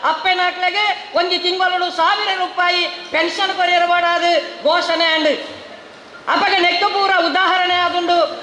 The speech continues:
ಎಲ್ ಡಿ ಎಫ್ ಗವರ್ನಮೆಂಟ್ ಎಂದು ಯಾನು ದಾಯ ಪಂಡಂದಿಗೆ ಎಂಡ ಎಂಕ್ಲು ಸಾಧಾರಣ ತಮಾಷೆಗೆ ಪಾತೆರೆ ಉಂಡು. ಯಾನು ಪ್ರೇಮಕ್ಕ ಮಂಜೇಶ್ವರ ದಾಖಲೆ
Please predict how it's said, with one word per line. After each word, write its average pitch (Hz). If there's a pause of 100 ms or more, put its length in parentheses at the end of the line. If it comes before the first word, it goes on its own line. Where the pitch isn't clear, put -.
(140)
ಎಲ್ 294
ಡಿ 359
ಎಫ್ 349
ಗವರ್ನಮೆಂಟ್ 320
ಎಂದು 311
ಯಾನು 311
ದಾಯ 320
ಪಂಡಂದಿಗೆ 330
ಎಂಡ 320 (580)
ಎಂಕ್ಲು 294
ಸಾಧಾರಣ 311
ತಮಾಷೆಗೆ 302
ಪಾತೆರೆ 285
ಉಂಡು. 269
ಯಾನು 277
ಪ್ರೇಮಕ್ಕ 285
ಮಂಜೇಶ್ವರ 285
ದಾಖಲೆ 277